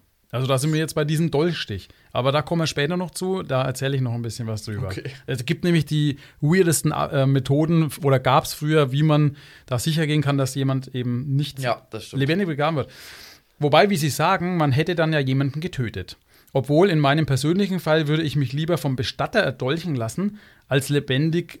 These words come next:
Speaker 1: begraben zu werden. Das ist auch krass, oder? Also die würde sich lieber von, von dir mit dem Trochar erdolchen lassen, ähm, als lebendig begraben zu werden.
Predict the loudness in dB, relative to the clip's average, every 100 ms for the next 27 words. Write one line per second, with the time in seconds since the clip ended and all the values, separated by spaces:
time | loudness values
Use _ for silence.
0 | _ -4 -2 -2 -2 0 0 -2 -6 -8
1 | -8 -10 -14 -20 -20 _ _ _ -6 0
2 | 0 2 0 2 2 2 0 2 0 0
3 | -2 0 0 0 -2 -2 -2 -4 -10 -18
4 | -20 -12 -6 -2 0 0 2 2 0 -2
5 | -2 -2 0 -2 -2 -2 -2 -4 -6 -4
6 | -4 -4 -8 _ _ 0 0 0 -2 -2
7 | -2 -2 -2 -4 -2 0 0 -4 -8 -6
8 | -8 -10